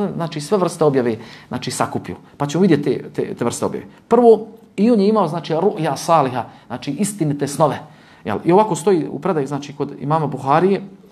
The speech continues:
od Ajše, da je kazala ona, prvo što je, kaže, s čime je započelo objavljivanje poslaniku, sallallahu alejhi ve sellem, bile su, kaže, ist-, istiniti snovi koje bi vidio u snu. "Fa kana la yara ru'ya illa ja'at mithla falaki sub."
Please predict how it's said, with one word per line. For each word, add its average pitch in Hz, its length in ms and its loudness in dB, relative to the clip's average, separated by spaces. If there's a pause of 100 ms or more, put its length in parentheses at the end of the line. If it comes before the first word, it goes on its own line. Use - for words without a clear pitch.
(140)
od 135 180 -2
Ajše, 151 420 4
da 131 80 -4
je 131 80 -4
kazala 160 400 2
ona, 143 220 0 (280)
prvo 240 260 6
što - 160 -4
je, 156 60 0
kaže, 151 260 -4
s 147 40 -10
čime 180 200 -6
je 147 100 -6
započelo 156 600 -2
objavljivanje 151 540 2
poslaniku, 151 440 -4
sallallahu 143 300 -2
alejhi 196 160 2
ve - 40 -10
sellem, - 240 -18
bile 202 200 4
su, 156 200 -2
kaže, 160 280 2 (540)
ist-, 196 240 0 (140)
istiniti 175 480 2
snovi 156 300 2 (880)
koje 151 160 0
bi 143 100 0
vidio 165 220 4
u 139 40 4
snu. 143 240 0 (760)
"Fa 147 140 0
kana 220 360 6
la 185 180 6
yara 214 380 8
ru'ya 208 440 4
illa 196 300 2
ja'at 156 500 -2
mithla 170 360 -2
falaki 147 380 0
sub." 156 240 -4